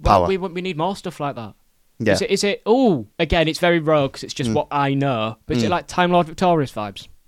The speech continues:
Speaker 2: A bit, yeah.
Speaker 1: You know, it's like, okay, something this big,
Speaker 2: Yeah.
Speaker 1: you need, you need
Speaker 2: Yeah.
Speaker 1: to do what you're meant
Speaker 2: But
Speaker 1: to do.
Speaker 2: it, it's like, it's more, it's not complete villain, it's like an anti-hero type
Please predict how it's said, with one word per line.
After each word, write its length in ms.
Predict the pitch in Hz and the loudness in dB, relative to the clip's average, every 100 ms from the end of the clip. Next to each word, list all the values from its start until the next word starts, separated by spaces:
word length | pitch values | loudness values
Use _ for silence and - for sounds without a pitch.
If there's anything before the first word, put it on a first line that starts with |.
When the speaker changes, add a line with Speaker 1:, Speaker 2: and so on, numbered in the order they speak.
| - | -16
Speaker 2:
A 60 | - | 0
bit, 280 | 240 113 | 4 4
yeah. 140 | 139 135 | 6 6
Speaker 1:
You 60 | |
know, 100 | 165 | 6
it's 180 | 160 151 | 2 2
like, 160 | 160 156 | 0 2
okay, 440 | 160 143 147 135 | 2 2 -2 -2
something 320 | 131 - 139 135 | -4 -4 -6 -6
this 160 | 131 | -8
big, 260 | - 135 135 | -4 -4 0
Speaker 2:
Yeah. 220 | 180 123 | 2 2
Speaker 1:
you 80 | 143 | 0
need, 120 | 139 | -6
you 140 | 147 | -8
need 140 | 151 151 | -6 2
Speaker 2:
Yeah. 180 | 143 107 | 4 4
Speaker 1:
to 60 | - | 0
do 140 | 170 | -2
what 100 | 160 | -2
you're 100 | 156 | -4
meant 200 | 151 151 | -6 2
Speaker 2:
But 80 | 226 | 4
Speaker 1:
to 160 | 190 - | 4 2
do. 80 | 220 | -2
Speaker 2:
it, 160 | - | 0
it's 180 | 202 175 | 0 2
like, 180 | 220 - | -2 -2
it's 120 | 196 | -2
more, 240 | 214 202 - | 0 0 -2
it's 120 | 151 180 | -8 -6
not 180 | 170 | -6
complete 500 | - 147 170 165 143 | -6 -6 2 4 4
villain, 260 | 123 120 98 | 2 0 0
it's 120 | 98 | -4
like 100 | 147 | -4
an 80 | 139 | 0
anti-hero 480 | 127 120 101 101 92 | 0 -2 -4 -4 -4
type 240 | 92 87 | -6 -10